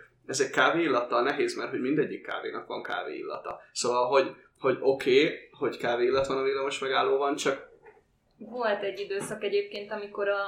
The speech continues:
Speaker 2: Nyugatinál úgy reklámozták az Oreót, hogy folyamatosan ment az a dal. Azt hiszem, a Freddy meg a nem tudom milyen Bogi énekelte, és akkor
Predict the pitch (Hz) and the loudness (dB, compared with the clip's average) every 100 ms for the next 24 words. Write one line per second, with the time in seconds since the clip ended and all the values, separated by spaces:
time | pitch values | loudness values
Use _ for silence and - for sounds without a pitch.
0 | 196 202 196 202 208 214 208 214 196 185 | -4 -8 -4 -4 -4 -6 -6 -4 -4 -4
1 | 190 185 185 - 185 185 196 196 196 208 | -4 -6 -8 -8 -8 -6 -6 -4 -2 -2
2 | 208 196 - 214 196 185 180 196 - 196 | -4 -8 -4 -2 0 4 4 12 12 12
3 | 196 190 180 180 185 185 180 180 180 - | 2 -6 -6 -8 -8 -4 -2 -2 -2 -6
4 | 180 180 170 170 175 - _ _ _ _ | -6 -2 -2 -2 -6 -12 _ _ _ _
5 | - 208 220 214 202 196 - 196 190 208 | -14 -10 -8 -6 -6 -6 -4 -4 -2 -4
6 | 196 180 190 185 185 196 185 196 185 185 | -6 -6 -4 -4 -4 -6 -6 -6 -6 -10
7 | 180 175 180 175 175 175 180 - 180 - | -12 -10 -8 -8 -8 -10 -12 -10 -10 -6
8 | 208 214 - - _ - 247 - - 302 | -4 -4 -6 -16 _ -8 -4 0 2 0